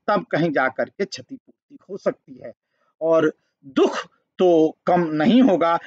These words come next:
लेकिन फिर भी बुद्ध धर्म में कहा जाता है, "जातिपि दुःखा, जरापि दुःखा, व्याधि दुःखा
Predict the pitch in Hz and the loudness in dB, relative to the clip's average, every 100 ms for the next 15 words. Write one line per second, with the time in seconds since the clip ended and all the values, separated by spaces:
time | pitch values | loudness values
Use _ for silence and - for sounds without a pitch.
0 | - - 165 160 160 202 175 156 139 156 | -16 -2 -2 0 -2 0 0 0 0 -2
1 | 127 123 135 160 151 151 - 139 196 180 | -2 -4 -2 -2 0 -2 -2 -2 0 0
2 | 151 147 135 143 135 120 _ _ _ _ | 0 -2 0 0 0 -2 _ _ _ _
3 | _ _ _ _ 175 190 185 208 - 190 | _ _ _ _ -2 -2 0 -2 -2 -2
4 | 190 - 190 185 - _ _ _ _ _ | -2 -2 0 0 -2 _ _ _ _ _
5 | _ _ 127 156 180 196 226 175 170 - | _ _ -4 0 2 0 0 0 0 0
6 | 160 156 151 _ _ _ _ 110 120 196 | 0 0 -2 _ _ _ _ -10 -4 0
7 | 240 226 175 160 - 165 151 143 | 2 2 2 -2 -4 -2 0 0